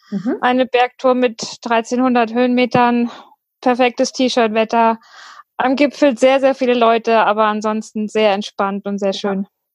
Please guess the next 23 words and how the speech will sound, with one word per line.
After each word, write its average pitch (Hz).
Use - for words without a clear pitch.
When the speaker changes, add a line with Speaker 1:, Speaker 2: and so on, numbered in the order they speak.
Speaker 1:
Schön. 180
Ja, 254
ich -
war 285
gestern 277
auch 269
in 285
den 277
Bergen, 285
ähm, 254
in 240
deinem 233
Heimatort. 277
Äh, 226
wir 240
waren 233
auf 220
der, 202
äh, 196
sind 208
zur 220
Bründlingalm 277
hochgelaufen. 294